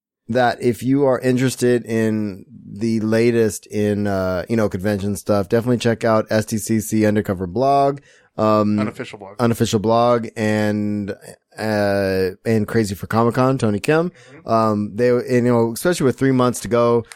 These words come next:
Speaker 2: Yeah, it's coming down to the nitty. I mean, it's, it's weird to say it.
Speaker 1: Yeah.
Speaker 2: But if you're planning to go, it's getting down to the nitty gritty,
Speaker 1: Oh,
Speaker 2: getting
Speaker 1: no.
Speaker 2: all your ducks in a row.
Speaker 1: Uh, we only have one thing left.
Speaker 2: Yeah, we were talking about it today over dinner, is that
Speaker 1: Yeah.
Speaker 2: we've already gotten our tickets, we've already gotten our hotel booked, we've, uh, we're basically just down to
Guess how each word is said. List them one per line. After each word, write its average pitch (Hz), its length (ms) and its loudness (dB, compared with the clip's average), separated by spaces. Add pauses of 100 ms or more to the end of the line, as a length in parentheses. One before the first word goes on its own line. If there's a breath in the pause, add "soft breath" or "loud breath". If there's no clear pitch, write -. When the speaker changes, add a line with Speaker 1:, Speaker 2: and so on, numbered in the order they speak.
Speaker 2:
Yeah, 160 160 0
it's 139 100 -4
coming 165 240 -2
down 135 200 0
to 127 40 -6
the 123 60 -6
nitty. 127 280 -8
I 143 40 -6
mean, 147 180 -4
it's, 143 300 -10
it's 147 180 -10
weird 147 160 0
to 131 80 -12
say 135 240 0
it. 160 160 -4 (180 soft breath)
Speaker 1:
Yeah. 85 300 -6
Speaker 2:
But 143 320 0
if 165 160 -4
you're 196 80 0
planning 147 460 -6
to 131 100 -6
go, 139 340 0
it's 147 180 -6 (140)
getting 175 220 -4
down 151 140 2
to 131 80 -2
the 127 60 -2
nitty 127 260 -2
gritty, 123 200 0
Speaker 1:
Oh, 131 120 6
Speaker 2:
getting 131 160 -2
Speaker 1:
no. 123 60 -4
Speaker 2:
all 123 60 -4
your 117 100 -6
ducks 117 280 -6
in 113 60 -8
a 95 60 -8
row. 87 180 -12
Speaker 1:
Uh, 117 240 0
we 170 240 0
only 135 180 2
have 110 140 0
one 117 300 0
thing 104 220 -2
left. 85 240 -6
Speaker 2:
Yeah, 165 120 0
we 151 120 -2
were 165 100 0
talking 160 260 -2
about 139 140 0
it 135 100 -8
today 151 180 -4
over 147 140 -2
dinner, 151 280 -4
is 113 100 -6
that 101 80 4
Speaker 1:
Yeah. 87 100 2
Speaker 2:
we've 120 160 -2
already 123 160 -4
gotten 147 200 2
our 151 100 2
tickets, 156 440 -4
we've 120 140 -4
already 123 220 0
gotten 131 280 2
our 135 320 2
hotel 147 380 2
booked, 143 360 0
we've, 113 460 -6
uh, 107 420 -2
we're 123 220 -2
basically 135 380 -2
just 127 180 -8
down 127 280 2
to 123 160 -6